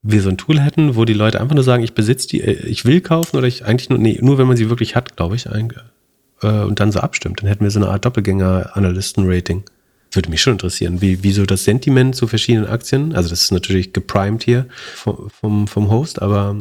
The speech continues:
würde mich trotzdem interessieren. Also wie viele Leute sich vor allen Dingen gegen mein Priming weiterhin sch-, vermögen zu, zu stemmen.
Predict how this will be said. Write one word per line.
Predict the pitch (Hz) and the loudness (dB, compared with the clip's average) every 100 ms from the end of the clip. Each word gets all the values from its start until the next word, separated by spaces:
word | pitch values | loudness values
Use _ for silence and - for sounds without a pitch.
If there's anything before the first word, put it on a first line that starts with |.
| - | -4
würde | 101 | -2
mich | 104 | 0
trotzdem | - - - | -2 -4 -4
interessieren. | 90 92 - 101 110 | -4 -6 -6 -8 -4
Also | 95 92 - - - | -2 -2 -4 -16 -4
wie | - | 0
viele | 113 110 | 4 4
Leute | 110 | 4
sich | 107 107 | 4 0
vor | 104 | 0
allen | 101 | 2
Dingen | 101 | 0
gegen | 107 113 | 2 2
mein | 90 85 85 - | 2 2 -4 -6
Priming | - 87 90 87 | -4 -2 -2 -2
weiterhin | 87 87 90 95 92 | -2 -2 0 -2 -2
sch-, | - - | -6 -10
vermögen | - - 95 92 90 90 | -6 0 2 0 -2 -4
zu, | - 85 | -6 -6
zu | - 98 | -4 -4
stemmen. | - 87 85 | -2 -2 -4